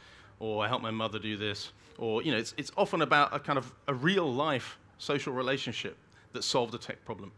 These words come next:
And so I think we need to, there's a lot of opportunity in thinking about how rel-, real relationships can feed into that. Um, and then I think it's about, you know, removing obstacles, making it as easy as we can. And so,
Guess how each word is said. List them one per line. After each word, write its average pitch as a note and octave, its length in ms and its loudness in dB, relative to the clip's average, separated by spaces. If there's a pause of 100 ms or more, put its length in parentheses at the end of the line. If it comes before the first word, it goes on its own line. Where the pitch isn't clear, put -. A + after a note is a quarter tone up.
(300)
And B2 80 -6
so D#3 100 4
I - 20 8
think D#3 180 2
we D3+ 80 4
need D3+ 160 2
to, C#3 120 2
there's C3 200 -2
a C#3 40 2
lot D3 180 4
of C#3+ 60 4
opportunity B2 480 -2
in A2 60 -8
thinking A#2+ 200 -8
about G#2+ 120 -4
how A#2+ 100 -2
rel-, A#2 280 -4
real C3 240 2
relationships - 720 -4 (380)
can A2+ 100 -6
feed G#2+ 220 -4
into G#2 220 -6
that. G2 180 -6 (720)
Um, C3 380 4 (440)
and C3+ 120 4
then E3 60 12
I D#3+ 60 12
think D#3 180 4
it's C3 120 0
about, C#3 320 6
you C#3 60 2
know, B2 80 4
removing B2+ 360 2
obstacles, G#2+ 480 -8
making A#2 280 -6
it - 80 -6
as G#2+ 140 -8
easy G#2 240 -6
as F#2 100 -8
we G2 80 -10
can. F#2 240 -10 (520)
And G#2+ 160 -4
so, G#2+ 420 2